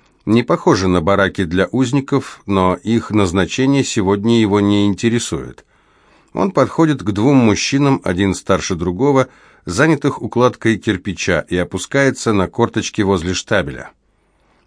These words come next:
Мужчины с интересом смотрят на него, замедлив темп работы. Лали берёт кирпич, делая вид, что изучает его.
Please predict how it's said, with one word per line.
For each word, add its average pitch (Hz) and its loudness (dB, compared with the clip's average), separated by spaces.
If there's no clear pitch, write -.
Мужчины 110 2
с - -4
интересом 110 0
смотрят 120 -2
на 107 0
него, 101 2
замедлив 98 0
темп 101 -2
работы. 110 0
Лали 95 2
берёт 92 0
кирпич, 101 -2
делая 92 2
вид, 95 -2
что - -2
изучает 90 -2
его. 82 -2